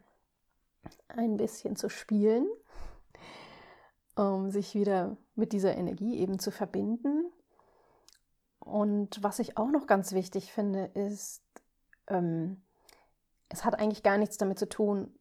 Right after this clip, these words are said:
so, ich bin jetzt Maler oder ich bin Schauspieler oder ich bin Pianist, sondern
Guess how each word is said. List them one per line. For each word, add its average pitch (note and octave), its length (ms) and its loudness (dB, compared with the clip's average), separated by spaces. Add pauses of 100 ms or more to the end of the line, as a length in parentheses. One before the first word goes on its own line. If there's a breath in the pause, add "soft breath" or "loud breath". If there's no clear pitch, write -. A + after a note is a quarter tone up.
(220)
so, - 280 -6
ich - 160 -8
bin G3 160 4
jetzt F3 240 -2
Maler G3+ 720 4
oder F#3+ 140 -6
ich F3 120 -12
bin F#3+ 120 -4
Schauspieler G3+ 1000 0
oder A3 240 6
ich - 160 -8
bin G3+ 280 2
Pianist, G#3 600 2
sondern G#3+ 480 6